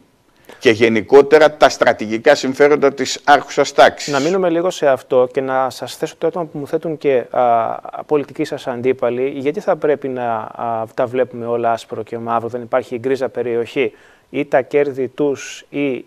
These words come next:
Speaker 2: το δικό μας όφελος των πολιτών, α, δεν μπορεί ο ερχομός επενδυτών στην περιοχή μας να φέρει κέρδη για τους πολίτες, αύξηση, α, τζίρου, α, κέρδος για την τοπική οικονομία;
Speaker 1: Κοιτάξτε, ε, όπως έλεγα και προηγουμένως, ε,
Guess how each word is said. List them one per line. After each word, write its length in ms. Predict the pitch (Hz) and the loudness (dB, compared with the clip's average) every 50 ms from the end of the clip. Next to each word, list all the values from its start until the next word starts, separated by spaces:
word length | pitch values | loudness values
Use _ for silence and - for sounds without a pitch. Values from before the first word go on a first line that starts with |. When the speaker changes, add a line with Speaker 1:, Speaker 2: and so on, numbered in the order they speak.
| _ | _
Speaker 2:
το 100 | - - | -12 -12
δικό 280 | 123 123 117 - - 139 | -10 -10 -6 -4 -4 -2
μας 220 | 143 135 120 - | -2 -4 -8 -4
όφελος 400 | - 139 131 - 127 127 123 - | -4 -4 -4 -4 -8 -8 -8 -10
των 200 | - 127 127 120 | -10 -12 -12 -10
πολιτών, 580 | - - 131 127 123 123 - 165 160 156 127 110 - - - - _ - | -6 -6 -4 -4 -4 -2 2 4 4 4 2 -2 -8 -16 -20 -20 _ -2
α, 200 | 131 123 120 120 | 0 0 0 0
δεν 220 | 127 120 139 143 143 | 0 -2 -2 -2 0
μπορεί 280 | 131 139 135 135 139 | 0 0 0 2 2
ο 60 | 139 135 | 2 0
ερχομός 420 | 131 - - 131 127 135 139 135 | 0 -2 -4 -8 -6 -6 -8 -8
επενδυτών 500 | 127 - - 127 120 127 120 - 143 135 | -8 -8 -8 -6 -6 -6 -6 -6 -6 -6
στην 180 | 117 - 131 131 | -6 -10 -10 -6
περιοχή 480 | 120 127 123 127 127 123 113 - - 139 | -4 -2 -2 -2 -2 -4 -6 -6 -8 -8
μας 260 | 135 131 123 - - | -8 -8 -10 -10 -10
να 180 | 139 135 131 | -8 -8 -8
φέρει 280 | 123 - 151 143 139 135 | -6 -2 -2 0 0 -2
κέρδη 380 | 135 - 147 143 139 127 123 131 | -2 0 0 0 0 0 -4 -4
για 120 | 127 127 | -4 -4
τους 180 | - 135 - - | -6 -8 -10 -6
πολίτες, 540 | - 135 135 147 151 - - 123 - - | -4 -2 0 -2 -2 -2 -4 -6 -6 -2
αύξηση, 600 | 127 135 139 139 - - - - - - 123 107 - - - - _ _ | 2 2 2 2 0 -8 -16 -12 -6 -6 -6 -6 -8 -14 -20 -20 _ _
α, 420 | - - 123 120 120 117 117 120 | -4 -2 0 0 2 0 -2 -2
τζίρου, 420 | 127 127 156 165 165 151 135 107 - - - _ _ | -2 2 4 6 6 6 6 4 2 -6 -20 _ _
α, 100 | - - 123 117 117 117 113 110 110 110 - 131 - | -10 -8 -4 -2 -2 -2 -4 -4 -8 -12 -16 -6 0
κέρδος 240 | - 156 160 151 | 4 4 4 4
για 80 | 151 143 | 2 -4
την 100 | 135 131 | -4 -4
τοπική 320 | 143 135 131 135 - - | -4 -4 -4 -4 -6 -4
οικονομία; 560 | 147 135 - 139 143 143 147 160 160 143 107 - _ _ _ _ _ _ _ _ _ _ _ - - - - - - - - _ _ _ - - | -4 -2 -2 -4 -4 -4 -4 -4 -4 -4 -6 -8 _ _ _ _ _ _ _ _ _ _ _ -20 -20 -20 -20 -20 -20 -20 -20 _ _ _ -10 -6
Speaker 1:
Κοιτάξτε, 460 | 143 - 143 135 127 - - 113 90 - - - - | 2 6 6 6 6 4 2 2 2 2 2 -6 -10
ε, 80 | - - - - - | -10 -10 -8 -8 -2
όπως 360 | - 139 135 113 143 139 - | 2 2 4 4 4 4 6
έλεγα 260 | 151 139 143 135 135 | 6 6 8 6 6
και 120 | 131 131 127 | 6 4 2
προηγουμένως, 1040 | 113 117 120 113 107 113 117 110 110 110 107 104 104 104 107 107 - - - - _ _ _ | 2 4 2 2 2 0 0 2 2 2 2 2 0 -2 -4 -4 -8 -12 -14 -16 _ _ _
ε, 240 | - - - 53 50 | -10 -8 -6 -6 -6